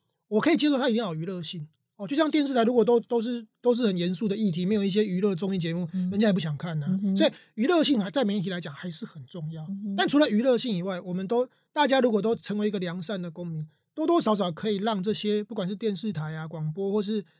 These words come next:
Speaker 1: 自媒体的这些 YouTuber 们，他们还是会往一个公共良善的方向去走。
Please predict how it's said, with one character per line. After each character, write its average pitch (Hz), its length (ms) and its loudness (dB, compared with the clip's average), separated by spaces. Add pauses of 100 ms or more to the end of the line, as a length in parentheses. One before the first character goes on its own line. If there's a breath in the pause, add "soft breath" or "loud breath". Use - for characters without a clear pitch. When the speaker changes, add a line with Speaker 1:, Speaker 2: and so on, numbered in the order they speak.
Speaker 1:
自 226 200 0
媒 175 180 2
体 156 160 -4
的 156 80 -4
这 190 100 -2
些 196 200 0
YouTuber 190 520 -2
们， 151 220 -2 (360 soft breath)
他 262 120 0
们 233 100 4
还 - 180 0
是 220 200 2
会 226 180 4
往 165 300 -2
一 190 40 -4
个 185 140 -2 (440)
公 240 200 6
共 214 180 6
良 170 280 2
善 208 180 4
的 175 80 0
方 180 180 -4
向 175 160 0
去 170 140 0
走。 - 300 -6